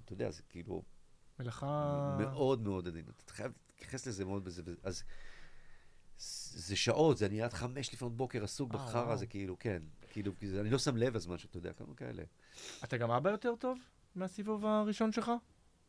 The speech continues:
Speaker 1: אה, אני לא יודע אם אני אבא יותר טוב, אני אבל נוכח.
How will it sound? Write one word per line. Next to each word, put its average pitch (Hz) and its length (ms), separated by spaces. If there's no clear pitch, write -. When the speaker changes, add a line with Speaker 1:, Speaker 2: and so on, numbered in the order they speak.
Speaker 1:
אה, 98 440
אני 95 120
לא 107 60
יודע 92 160
אם 85 80
אני 82 180
אבא 80 120
יותר 98 200
טוב, 151 240
אני 131 180
אבל 104 140
נוכח. 85 540